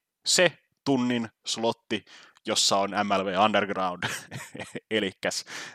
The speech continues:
V V:llä on yksin oikeus Peacockin showpainiskelutarjontaan. Ää, tämä, ää, vinkki Colt Bauerille, M L V:n omistajalle, kun <laughs> kumminkin kuuntelet, kuuntelet tätä, niin tämä ehkä kannattaa lisätä siihen, tota, <laughs> ää,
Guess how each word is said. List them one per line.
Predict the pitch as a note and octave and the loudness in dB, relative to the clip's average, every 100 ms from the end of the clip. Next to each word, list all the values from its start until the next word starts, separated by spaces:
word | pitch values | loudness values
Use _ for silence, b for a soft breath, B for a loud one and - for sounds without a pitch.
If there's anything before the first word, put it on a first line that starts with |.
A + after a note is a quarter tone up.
| - | 0
V | F#2 G#2+ | 6 6
V:llä | G2+ G2 F#2+ | 8 4 4
on | F#2 | 0
yksin | A#2+ - F#2 | -4 -6 -4
oikeus | F#2+ F2+ - D#2 - - _ | -4 -6 -6 -6 -4 -6 _
Peacockin | A2+ G2 E2+ F2+ D#2+ - B B B - | -6 -4 -6 -10 -12 -14 B B B 0
showpainiskelutarjontaan. | - D3 - F#2 F2 E2 - D#2+ - G#2 G2 E2+ D#2+ G2 F#2 E2+ E2 b - | 4 4 2 -2 -2 -6 -8 -10 4 6 6 -2 -4 0 0 -2 -8 b -8
Ää, | F#2+ F2+ F2+ | -4 -4 -4
tämä, | A2+ D#3 C3 | 2 4 6
ää, | B2 - A#2 A2+ A2 G2+ - _ G#2+ A2+ | 4 0 0 0 0 -2 -8 _ -20 0
vinkki | C#3+ B2 - A#2 - | 0 0 -2 -4 0
Colt | B2 A2 - | 0 0 0
Bauerille, | A2+ A2+ G2+ G2+ G2 F#2 - F#2+ | 4 4 4 0 -2 -4 -10 -12
M | F2+ | -8
L | F2+ | -8
V:n | F#2+ | -6
omistajalle, | A2+ G#3 - F3+ | -4 -4 -6 -8
kun | G#2 - - - - | -14 -16 -16 -16 -10
<laughs> | D3+ - - | -8 -8 0
kumminkin | F#3 D#3 C3+ | 2 4 0
kuuntelet, | A#2+ D3+ A#2+ A#2 - B B B | 0 0 0 -4 -8 B B B
kuuntelet | - G#3 D3 - | -2 2 2 2
tätä, | C3+ C3+ | 2 4
niin | C3 B2 B B - | 4 2 B B 0
tämä | F3 E3+ | 4 6
ehkä | C#3+ | 6
kannattaa | D3 C#3+ C3 - B2+ A#2+ D#2 | 6 6 6 6 8 10 8
lisätä | C#3+ C#3 G#2 | 2 0 0
siihen, | - A2+ G2+ G2 | 0 0 0 0
tota, | A2 F#2 G2+ | -2 0 0
<laughs> | - - - G2+ - - - - - - | 2 -2 -6 -12 -12 -14 -12 -12 -14 -2
ää, | G2 F#2 F#2 | 2 2 0